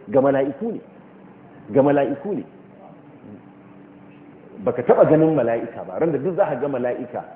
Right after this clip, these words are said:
azzalimi babu sauran bishara, bishara a gare shi. Mala'ika ba wasa ba ne. To, su ne suke da wannan. Shi ya sa lokacin da aka yi, masu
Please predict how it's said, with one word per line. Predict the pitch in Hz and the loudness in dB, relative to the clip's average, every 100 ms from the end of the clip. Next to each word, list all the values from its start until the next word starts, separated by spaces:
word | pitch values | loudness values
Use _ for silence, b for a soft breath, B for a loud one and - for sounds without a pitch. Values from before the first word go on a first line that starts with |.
| - - | -14 -6
azzalimi | 120 123 151 131 123 | 0 4 4 4 2
babu | 127 156 - | 2 0 0
sauran | 127 127 113 | 0 0 -2
bishara, | 98 113 110 101 | -4 -4 -4 -6
bishara | 98 113 110 90 | -6 -4 -2 -4
a | 95 | -6
gare | 92 90 | -8 -8
shi. | 87 - - - - - | -8 -10 -14 -16 -6 4
Mala'ika | 127 143 - 123 | 6 6 6 6
ba | 131 | 8
wasa | 131 131 180 175 | 8 8 4 2
ba | 147 | 0
ne. | 110 - - - - - - - | -4 -12 -18 -16 -16 -16 -16 -4
To, | 131 117 | -2 0
su | - 240 | 8 10
ne | 233 165 | 10 8
suke | - 143 | 6 0
da | 117 | 2
wannan. | 107 107 92 - - - - - - | 0 -2 -8 -14 -20 -20 -20 -20 -6
Shi | 147 | 2
ya | 165 | 2
sa | 170 156 | 6 4
lokacin | 151 147 143 156 | 4 0 -4 -2
da | 139 | -2
aka | 143 - | -2 0
yi, | 123 120 | -2 0
masu | 117 - | -4 -4